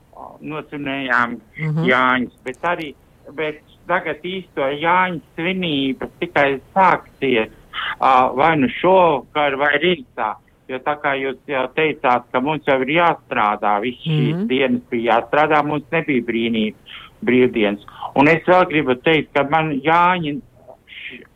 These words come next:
Speaker 1: Anglijā daudz ko nozīmē, jo tāpēc, kad es divtūkstoš piec, divtūkstoš piecpadsmitajā gadā mani iesauca par maizes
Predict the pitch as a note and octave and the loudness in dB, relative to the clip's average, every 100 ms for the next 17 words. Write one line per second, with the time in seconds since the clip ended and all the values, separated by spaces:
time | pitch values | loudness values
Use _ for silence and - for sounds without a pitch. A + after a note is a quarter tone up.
0 | _ C3 D#3 F3 E3 C#3+ C3 B2 - - | _ 0 2 0 -4 -2 0 0 -2 -20
1 | - - C#3+ D3+ - C#3+ E3 E3+ C#3+ C3 | -20 -2 0 0 0 -2 0 -2 -2 0
2 | B2+ A#2 - _ - C3 C3 D#3+ D#3 C3 | 0 0 -4 _ -4 -2 0 0 2 0
3 | - D3 B2+ - D#3+ F#3 F#3 - - D3 | 0 -4 -4 -2 2 2 -2 -12 -4 0
4 | E3 D3 E3+ F3 - B2 - - F3 D3+ | 0 0 -2 -2 -2 -2 0 2 2 0
5 | - - - - - _ - - C3 D#3 | -8 -20 -20 -20 -20 _ -20 -2 2 4
6 | D#3+ E3 - B2 - E3 E3+ - - B2 | 4 2 4 0 2 2 2 -2 0 2
7 | A#2 D3+ E3+ E3 B2+ A2 - - _ - | 2 0 -2 2 2 0 -6 -20 _ -2
8 | C#3+ F3 D3+ B2+ - _ - F3 F3 - | 0 0 -2 -4 -8 _ -6 -4 -2 0
9 | D#3+ D3+ D3+ _ - D3+ - _ _ D#3 | 2 2 0 _ -2 -2 -4 _ _ -4
10 | C#3+ D3+ F3+ F#3+ C#3+ G#2+ A2+ | -2 2 2 2 -2 -6 -12